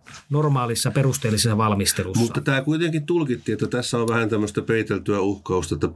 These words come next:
Speaker 2: rahoitus tulee valtion budjetista ja että olkaa hil-, hiljaa ja nöyriä tai, tai tuota, rahahanat pannaan kiinni.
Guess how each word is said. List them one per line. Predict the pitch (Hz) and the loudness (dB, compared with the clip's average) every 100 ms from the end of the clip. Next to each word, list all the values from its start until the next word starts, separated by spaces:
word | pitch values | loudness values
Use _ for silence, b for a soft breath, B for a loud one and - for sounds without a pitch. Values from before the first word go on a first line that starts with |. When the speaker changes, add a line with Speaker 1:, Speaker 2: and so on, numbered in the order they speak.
| - | -4
Speaker 2:
rahoitus | 117 113 110 101 90 | -2 0 0 -2 -4
tulee | - 104 101 | -2 0 0
valtion | 104 95 101 95 90 | 0 0 0 0 0
budjetista | 101 98 92 87 85 - 92 | -2 0 0 0 -4 -2 0
ja | 95 95 - B B B | 0 -2 -6 B B B
että | 90 85 | -2 0
olkaa | 98 101 101 98 | -2 0 0 0
hil-, | 85 104 107 | 0 -2 -2
hiljaa | 113 120 113 | -2 0 2
ja | 104 104 | 2 2
nöyriä | 110 110 98 95 95 - - | 2 0 0 0 -2 -6 -4
tai, | 95 92 - _ | 0 0 -2 _
tai | 98 98 | -2 0
tuota, | 87 95 87 101 73 | 0 0 0 -2 0
rahahanat | 107 117 104 95 92 | 0 2 2 0 -2
pannaan | - 95 95 87 | -2 0 0 0
kiinni. | 107 104 92 82 | 0 2 0 -2